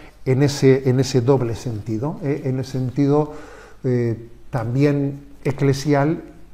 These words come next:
y también mariano. Son dos sentidos que no se contraponen, sino que más bien se iluminan. Por ejemplo, fijaros lo que dice San Agustín. La mujer del Apocalipsis significa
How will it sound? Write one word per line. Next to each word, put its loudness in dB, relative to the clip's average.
y 0
también 0
mariano. 0
Son 0
dos 2
sentidos 0
que -6
no -2
se -2
contraponen, -2
sino -4
que -4
más -2
bien 4
se -2
iluminan. 0
Por -4
ejemplo, 0
fijaros 0
lo 4
que 4
dice 2
San 0
Agustín. -6
La -4
mujer 0
del 2
Apocalipsis 0
significa -4